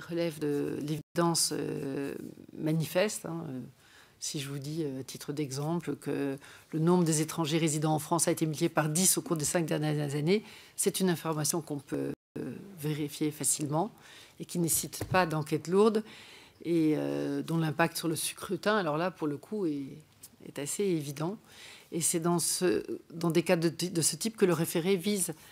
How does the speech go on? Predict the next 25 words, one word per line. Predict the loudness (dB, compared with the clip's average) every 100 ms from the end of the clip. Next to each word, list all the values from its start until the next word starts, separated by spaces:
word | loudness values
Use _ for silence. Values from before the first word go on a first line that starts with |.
| -20 -2
à | -2 6
appréhender, | 6 8 6 6 8 6 6 -2 -20 -20 -20 -20 -12 -4
euh, | -4
que | -2
le, | 0 2
le, | 2 2 2 -2
que | -4
le | -2
référé | -2 2 2
vise | 4 4
à | 6
appré-, | 4 2 4 4 2
appréhender. | 0 2 4 6
Le | 8
juge | 8 10 6 6
des | 2
référés, | 2 -2 -2 2 2 2 -8 _ -20 -20 -20 -6
on |
le | -4
rappelle, | -2 -2 0 -2 0 -4 -8
c'est | -6
le | 0 2
juge | 2 0 2
de | 2 2 0
l'évidence. | 2 2 2 2 4 4 2 -2